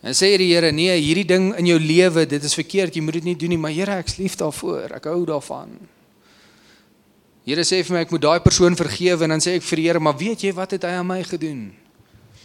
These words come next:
Dan vra ek, "Here, hoekom gebruik U my nie?" Julle gewaarsku, vanoggend se gaan so 'n bietjie hard wees. Maar weet julle wat, ons leef in 'n tyd wat die hele wêreld besig is om te skud.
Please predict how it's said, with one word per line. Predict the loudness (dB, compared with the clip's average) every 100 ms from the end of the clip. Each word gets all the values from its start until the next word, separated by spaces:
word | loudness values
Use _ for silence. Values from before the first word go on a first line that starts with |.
| -20 -20 _ _ _ -20
Dan | -14
vra | -6 -4
ek, | -2
"Here, | -4 -4
hoekom | -4 -6 -8
gebruik | -8 -12 -16 -16
U |
my | -16 -16
nie?" | -20 -20 _ _ _ _ _ _ _ _ _ _ -18
Julle | -10 -10 -10 -16 -16
gewaarsku, | -4 0 0 -4
vanoggend | -10 -10 -10 -10
se | -10
gaan | -12 -14
so | -12
'n |
bietjie | -10 -8
hard | -8 -10
wees. | -20 -20 _ _ _ _ _ _ _ _ _ _ _ _ _ _ _ _ _ _ _ _ _ _ _ _ _ _ _ -20 -20 _ _ _
Maar | -6 -4
weet | -4
julle | -4 -2
wat, | -4 -4
ons | -6 -6 -4
leef | -2 -2 -2
in | -8
'n | -4
tyd | -4 -4 -4
wat | -8
die |
hele | -6 -4 -2
wêreld | -2 -2 -4 -6
besig | -8 -8 -10
is | -12
om |
te | -8
skud. | -8 -8 -16 -20